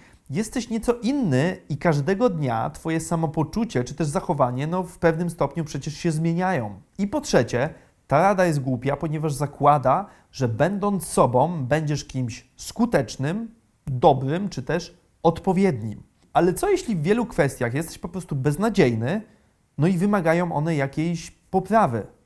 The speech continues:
Pytam serio, co jeśli jesteś osobą skrajnie introwertyczną,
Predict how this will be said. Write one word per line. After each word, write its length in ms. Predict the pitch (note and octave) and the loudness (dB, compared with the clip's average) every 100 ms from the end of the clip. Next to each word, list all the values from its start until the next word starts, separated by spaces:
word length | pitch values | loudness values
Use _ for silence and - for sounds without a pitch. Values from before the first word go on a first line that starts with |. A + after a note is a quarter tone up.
| _ _ - | _ _ 0
Pytam 280 | F#3 G3+ | 2 2
serio, 480 | F#3 A#3+ G3 B2 G2+ - - - | 2 2 2 2 -2 -8 -20 -8
co 140 | - | -2
jeśli 240 | C#4+ - G3+ | -2 -2 -2
jesteś 240 | G3+ F3 | -2 -4
osobą 580 | E3+ C#3+ F3+ F3 D#3+ C#3+ - _ | -8 -4 -2 0 0 -4 -10 _
skrajnie 540 | - - C3 F3 G3 | -16 0 4 4 2
introwertyczną, 1040 | E3+ D3 D3+ C#3 C3 C3 A#2 - A2+ A#2+ B2+ | -2 -2 -2 0 -2 -4 -6 -6 -6 -6 -8